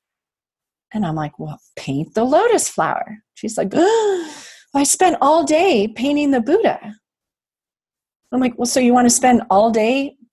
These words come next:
painting a Buddha again when you really wanna do something else? Like, <laughs> you wanna s-, you wanna duplicate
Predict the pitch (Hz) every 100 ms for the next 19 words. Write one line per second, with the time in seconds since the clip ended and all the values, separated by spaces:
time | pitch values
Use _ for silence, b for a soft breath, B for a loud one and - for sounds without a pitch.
0 | _ _ _ - 214 220 220 214 - 196
1 | 208 208 214 - 185 185 226 262 208 185
2 | 185 - 180 190 190 196 190 185 190 -
3 | 202 170 165 202 311 - - 214 - 240
4 | 226 226 240 - B B B 226 233 226
5 | 196 214 226 277 254 240 403